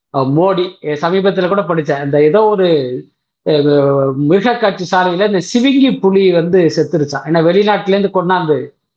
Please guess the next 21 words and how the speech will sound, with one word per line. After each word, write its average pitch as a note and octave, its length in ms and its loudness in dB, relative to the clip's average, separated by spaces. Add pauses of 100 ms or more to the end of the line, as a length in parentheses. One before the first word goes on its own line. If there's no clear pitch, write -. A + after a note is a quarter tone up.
(280)
அஹ், E3 60 0
இங்க F3+ 320 2
வளர்க்கும் G3+ 400 -2
போது G3+ 160 2
பாத்தீங்கன்னா, F3+ 380 -4
இந்த G#3 300 2
சீதோஷ்ண A3 560 0
நிலைக்கு F#3 420 2
தாக்கு F#3 320 -2
பிடிக்க F3 280 -4
முடியாம E3 280 0
அந்த G#3 360 0
உயிரினங்கள்லாம் F#3+ 720 0
இயற்கை F#3 440 0 (260)
சாகுறதுங்கிறது F#3+ 640 0
ஒரு G#3 240 2
இயற்கையான F#3 840 0 (180)
விஷயம். G#3 320 0
அந்த A3+ 320 0
மாதிரி C#4 440 0
செத்துப்போன A3+ 680 -2